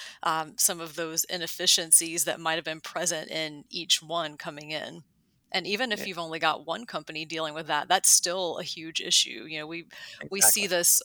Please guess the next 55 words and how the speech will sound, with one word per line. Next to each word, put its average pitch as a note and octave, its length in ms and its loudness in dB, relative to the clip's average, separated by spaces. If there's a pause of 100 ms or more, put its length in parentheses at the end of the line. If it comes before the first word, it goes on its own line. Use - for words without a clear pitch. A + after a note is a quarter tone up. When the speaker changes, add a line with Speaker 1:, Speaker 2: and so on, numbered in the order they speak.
(100)
Speaker 1:
all F#3 240 4
the F3 80 -4
time, E3 540 0 (360)
um, E3 360 0
that F3 200 -2
there F3 200 0
is F3 100 4
some F#3+ 380 6
part F3+ 320 2
of D#3 120 -8
the D#3+ 100 -6
workflow E3+ 460 -6
that's - 200 4
just - 480 4
not E3+ 520 -2
doing E3+ 320 -6
what D#3+ 160 -2
it D#3+ 120 -2
should E3 440 2
for E3 600 -4 (400)
the E3 320 -4
content E3+ 420 -4
life D#3+ 240 2
cycle, E3 460 2
and E3 160 -6
then D#3+ 180 -4
we E3 120 -8
have E3 220 -6
to D#3+ 480 -2 (320)
come F#3+ 220 -4
in, E3+ 220 0
take F3+ 180 -4
a F3 60 -6
look, E3+ 180 -4
and E3 140 0
see E3+ 260 4
what D#3+ 300 -8
exactly E3 440 -6
is E3 120 -6
going D#3 300 -8
wrong. D#3 260 -6
But D#3 100 -4
I E3+ 60 0
think - 180 -10
a E3 60 -4
lot E3 180 0
of D#3 80 -8
it E3 100 -12
does D#3+ 220 -4
lie D#3 300 -2
on D3 60 -8
what - 100 -10
we D#3+ 100 -10
just - 240 4
said. D#3+ 320 0